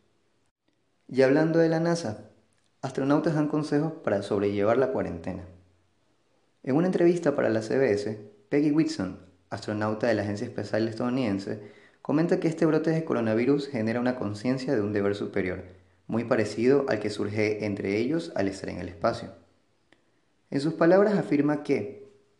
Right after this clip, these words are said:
"estamos salvando vidas al estar en cuarentena. Por lo tanto, es importante comprender ese propósito y abrazarlo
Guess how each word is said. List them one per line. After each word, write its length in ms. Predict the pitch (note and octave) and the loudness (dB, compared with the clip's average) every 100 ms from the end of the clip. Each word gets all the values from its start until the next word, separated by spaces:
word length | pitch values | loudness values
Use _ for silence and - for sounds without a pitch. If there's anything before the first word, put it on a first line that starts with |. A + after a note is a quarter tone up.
| _ | _
"estamos 400 | - - C3+ E3 | -18 -6 0 2
salvando 360 | D#3 B2 A#2+ A#2 | 2 2 2 2
vidas 420 | A#2+ A2+ G2 G2+ - - _ | 2 2 0 -4 -12 -20 _
al 120 | A2 | -6
estar 240 | A2 A2 | -4 -4
en 100 | G#2 | -4
cuarentena. 540 | G2+ G2 G2 A#2+ A2+ G2 - - _ _ _ _ _ | -2 0 0 -2 -4 -4 -10 -20 _ _ _ _ _
Por 140 | - B2 | 0 2
lo 120 | B2+ | 4
tanto, 360 | C#3+ D3+ F3 - | 2 2 0 0
es 80 | |
importante 500 | C#3+ E3 - - C#3+ | -2 0 0 2 0
comprender 540 | D3 C3 - G#2+ G#2 B2+ | 0 -2 -2 -2 0 0
ese 160 | C3+ | -2
propósito 720 | C#3+ A2 G#2+ D3 D3 E3 F3+ - | -4 -4 0 0 0 -2 -4 -2
y 100 | A#2 | -2
abrazarlo 640 | G2+ G2+ - A2+ A2 G2+ | 0 -2 -2 0 0 -4